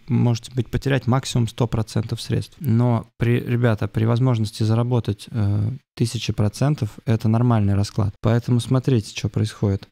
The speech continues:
Потенциал роста у Дэша оттуда, где мы сейчас, до предыдущего его хая к биткоину, это четыре с половиной тысячи процентов. Дойдет ли он до туда, не дойдет или перепишет этот хай, это вопрос открытый.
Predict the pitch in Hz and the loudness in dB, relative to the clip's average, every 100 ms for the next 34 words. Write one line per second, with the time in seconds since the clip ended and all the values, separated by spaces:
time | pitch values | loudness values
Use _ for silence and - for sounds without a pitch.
0 | - 117 131 120 143 120 110 127 113 101 | -6 -2 0 0 2 2 2 0 0 -2
1 | - 113 107 143 - 110 104 - _ - | -2 -2 2 2 0 -2 -4 -8 _ -8
2 | - - 113 110 110 110 - 110 - 143 | -4 0 0 2 2 2 0 -2 0 0
3 | - - 127 120 117 123 127 120 - 113 | -2 0 2 2 0 -2 0 0 2 2
4 | 107 104 - 151 151 117 - - 101 98 | 2 0 0 2 2 -2 -2 0 2 0
5 | 104 - 127 127 - 117 113 - - 143 | -2 -4 -2 -2 0 0 0 -4 -2 0
6 | 135 - 113 127 123 107 123 - - 117 | 0 0 2 2 0 0 -2 -2 -4 -2
7 | 120 - 104 95 107 - - 117 120 117 | -2 0 -2 -2 -8 -12 -4 0 2 2
8 | 170 - 143 123 117 127 120 113 117 117 | 0 2 2 2 2 2 2 4 4 2
9 | 117 143 156 131 117 - 120 120 170 - | 2 2 0 0 0 0 -2 -2 -2 -4
10 | 139 110 - 117 101 - 135 147 139 135 | -6 -10 -2 0 0 -2 -2 0 0 0
11 | 135 123 127 - 120 - 107 | 0 0 -2 0 0 0 -4